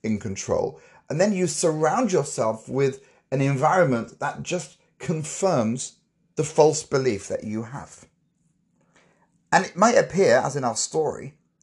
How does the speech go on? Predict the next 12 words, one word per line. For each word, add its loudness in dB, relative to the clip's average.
to -20
be -6
very 4
beautiful -6
and -4
very -2
pleasant, -10
perfectly 0
manicured 0
and -8
under 0
control. -10